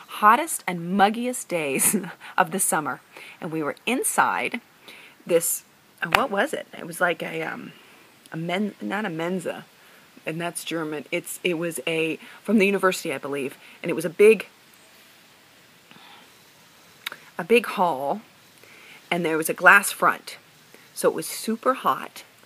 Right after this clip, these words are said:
and the, the sun was beaming in, and then it started raining. That's how muggy it was. It was very humid, in the,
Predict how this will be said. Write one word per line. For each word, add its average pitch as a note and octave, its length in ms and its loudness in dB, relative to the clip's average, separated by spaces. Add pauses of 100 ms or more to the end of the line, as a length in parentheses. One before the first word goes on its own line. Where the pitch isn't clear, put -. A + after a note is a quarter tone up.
(520)
and D#3 280 -2
the, D#3 60 -2
the E3 240 -4
sun A#3 280 6
was C4 160 -2
beaming G#3+ 360 0
in, F3 360 -2 (400)
and F#3 160 0
then G3 100 2
it A3 100 -2
started F3+ 320 -2
raining. E3 440 0
That's C3 220 -10
how F3+ 100 -10
muggy D#3+ 320 -2
it - 100 -10
was. - 180 -10
It - 20 -10
was D3+ 100 -12
very E3+ 200 -4
humid, F3+ 340 -4
in F3 100 -8
the, E3 120 -8